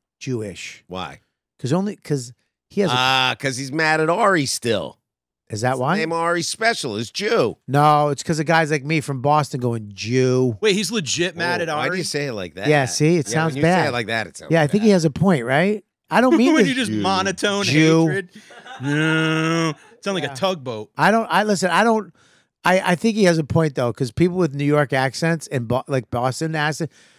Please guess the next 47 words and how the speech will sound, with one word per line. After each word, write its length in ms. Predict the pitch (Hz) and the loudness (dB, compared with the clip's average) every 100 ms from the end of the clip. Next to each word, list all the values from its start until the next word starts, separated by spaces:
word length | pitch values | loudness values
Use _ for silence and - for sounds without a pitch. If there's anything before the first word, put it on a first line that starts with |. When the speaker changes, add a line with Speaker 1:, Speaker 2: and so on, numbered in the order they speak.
| _ | _
Speaker 1:
"Hey, 160 | 151 165 | 2 2
what's 180 | 147 185 | 2 0
up, 160 | 139 | -2
Jew?" 540 | 95 113 143 143 135 - | -4 0 2 2 0 -6
You 100 | 135 | -6
can't 240 | 160 160 | -4 -4
say 240 | - 131 104 | -2 -2 -2
it. 140 | 90 _ | -6 _
Speaker 2:
What's 100 | - | -10
up, 140 | 135 | -8
Jew? 300 | - 110 120 - | -6 -6 -6 -8
Speaker 1:
Jewish. 600 | - 254 208 110 - - _ _ 220 | 0 2 2 0 -6 -14 _ _ -2
Jewish, 300 | 320 339 - | 2 2 2
ma-, 160 | 311 | -2
Speaker 3:
Hey. 100 | 262 | -2
Speaker 1:
the 120 | 180 262 | -6 -4
ish, 420 | 359 370 - - - _ | 0 2 2 -2 -6 _
Speaker 2:
It 160 | 196 180 | -10 -6
Speaker 1:
the 80 | 240 | -4
Speaker 2:
doesn't 180 | 262 277 | 2 2
Speaker 1:
ish 180 | 208 226 | 4 2
on 80 | |
Speaker 2:
bother 100 | 185 | 2
Speaker 1:
certain 300 | - 196 185 | 2 2 0
Speaker 2:
me. 80 | 165 | 0
Speaker 1:
people 520 | 156 139 147 139 123 - _ _ _ _ _ _ | 2 2 2 0 -2 -10 _ _ _ _ _ _
Speaker 2:
What's 200 | 123 139 | -12 -10
up, 180 | 110 87 | -10 0
Speaker 1:
lightens 360 | 175 196 180 143 | 2 2 0 0
Speaker 2:
Jewish? 80 | |
Speaker 1:
it 60 | 151 | 2
a 40 | |
little 240 | 147 143 127 | 2 2 0
Speaker 3:
What's 100 | 110 | -2
up, 80 | 139 | -6
Speaker 1:
bit. 100 | 123 | -6
Speaker 3:
Jewish? 460 | 170 185 175 - 139 | -4 -4 -4 -8 -14
What's 180 | 151 170 | -16 -14
up, 100 | 156 | -14
Jewish 260 | 107 113 - | -14 -16 -14
man? 360 | 104 113 131 - _ | -12 -10 -12 -16 _
Like, 160 | 123 120 | -10 -6
that 160 | 170 | -4
sounds 220 | 196 151 | -4 -6
Speaker 2:
Yeah. 40 | 87 | -4
Speaker 3:
very, 300 | 127 117 107 | -4 -4 -6
uh, 200 | 104 | -8